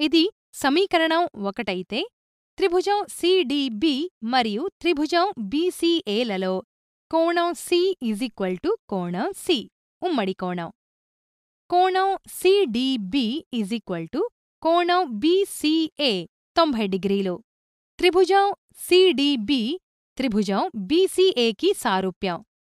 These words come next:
ఏఏ సారూప్యత ద్వారా. సీడీ by సీబీ is equal to సీబీ by సీఏ. బీసీ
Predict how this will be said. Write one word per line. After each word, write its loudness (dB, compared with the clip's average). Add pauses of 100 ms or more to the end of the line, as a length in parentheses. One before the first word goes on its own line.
(220)
ఏఏ 4 (120)
సారూప్యత 0 (120)
ద్వారా. -2 (720)
సీడీ 6 (160)
by 2 (240)
సీబీ 0 (440)
is -4
equal -2
to 0 (340)
సీబీ 0 (380)
by 4 (300)
సీఏ. 0 (920)
బీసీ 4